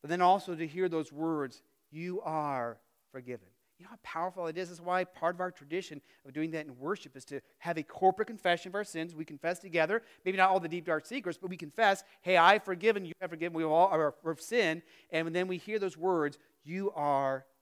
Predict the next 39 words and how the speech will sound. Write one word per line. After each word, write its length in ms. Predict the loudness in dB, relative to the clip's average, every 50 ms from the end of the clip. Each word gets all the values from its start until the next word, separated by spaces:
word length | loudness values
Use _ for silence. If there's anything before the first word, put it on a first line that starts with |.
| _ _ -18
forgiven." 360 | -14 -10 -10 -10 -10 -10 -16 _ _ _ _ _ _ _ _ _ _ _ _ -10
And 100 | -8 -6
you 80 | -6 -6
can 100 | -8 -8
share 160 | -8 -6 -6
that 120 | -6 -6
with 80 | -10 -12
somebody 320 | -14 -10 -8 -6 -6 -6
else. 300 | -6 -6 -10 -12 -16 -20 _ _ -12
You 80 | -6
don't 120 | -4 -4 -4
have 100 | -4 -6
to 80 | -8
be 60 | -10
the 80 | -10 -12
pastor 500 | -10 -6 -4 -2 -2 -4 -6 -8 -14 -16
to 60 | -16
share 180 | -12 -10 -10 -10
those 200 | -10 -12 -14 -14
words. 300 | -12 -10 -10 -10 -10 _ _ -20 _ -18
If 80 | -16 -14
somebody 260 | -10 -8 -8 -8 -8
confesses 540 | -10 -12 -10 -6 -4 -4 -4 -4 -8 -14 -10
their 140 | -10 -10 -10
sins 340 | -10 -10 -10 -10 -10 -14
to 140 | -18 -18 -14
you, 300 | -8 -6 -4 -4 -4 -6 _ _ _ _ _
you 160 | -14 -12 -12
can 140 | -10 -10 -10
say 280 | -10 -8 -6 -4 -2 0
that. 160 | 0 -2 -2
This 140 | -4 -8 -12
is 80 | -14
great 280 | -8 -4 -4 -4 -4 -4
words. 320 | -6 -6 -6 -6 -8 -12 _ _ _ _ _
"In 160 | -18 -18 -16 -16
Jesus, 560 | -14 -12 -10 -10 -10 -10 -12 -14 -18 -20 -20 _ _ _ _
you 480 | _ -12 -8 -6 -4 -4 -4 -6 -6 -10 _ _ _
are 520 | -18 -12 -8 -6 -4 -4 -6 -8 -12 -16